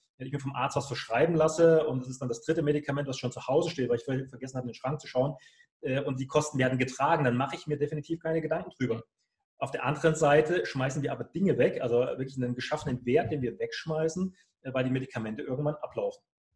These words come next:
Speaker 1: So, und das ist nicht zu wenig. Und ich rede hier nicht von Antibiotika, wo das Thema riesig ist. Und es geht noch viel weiter von Untersuchungsmöglichkeiten.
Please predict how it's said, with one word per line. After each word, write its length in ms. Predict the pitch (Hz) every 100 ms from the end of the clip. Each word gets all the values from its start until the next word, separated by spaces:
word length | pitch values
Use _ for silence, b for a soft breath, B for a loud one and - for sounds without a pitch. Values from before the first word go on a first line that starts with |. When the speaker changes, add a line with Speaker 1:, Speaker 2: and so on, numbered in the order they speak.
| _ _ _ _
Speaker 1:
So, 140 | 123
und 100 | 127
das 80 | 131
ist 120 | 127
nicht 180 | 139 143
zu 100 | 135
wenig. 200 | 120 160
Und 60 | 123
ich 80 | -
rede 100 | 131
hier 100 | 127
nicht 160 | 147 -
von 120 | 131
Antibiotika, 720 | 120 113 127 143 - 170 160
wo 60 | 147
das 240 | 151 151 -
Thema 240 | 147 143
riesig 360 | 131 143 135 139
ist. 240 | 139 143
Und 320 | - - _
es 80 | 120
geht 140 | - 120
noch 80 | -
viel 160 | 120
weiter 260 | 113 120 117
von 140 | 131
Untersuchungsmöglichkeiten. 1300 | 127 117 135 151 151 - 139 143 147 143 143 135 147